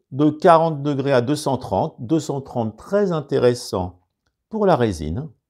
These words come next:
Hein, dans le récep-, réceptacle dédié,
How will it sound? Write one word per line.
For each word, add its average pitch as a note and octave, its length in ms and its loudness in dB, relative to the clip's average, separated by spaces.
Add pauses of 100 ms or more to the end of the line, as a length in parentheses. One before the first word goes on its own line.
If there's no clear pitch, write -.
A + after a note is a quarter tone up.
(880)
Hein, F#2+ 240 0
dans C#3+ 340 0
le D#3 120 2
récep-, C3+ 520 -2 (560)
réceptacle A2 800 -2
dédié, F#2 600 -4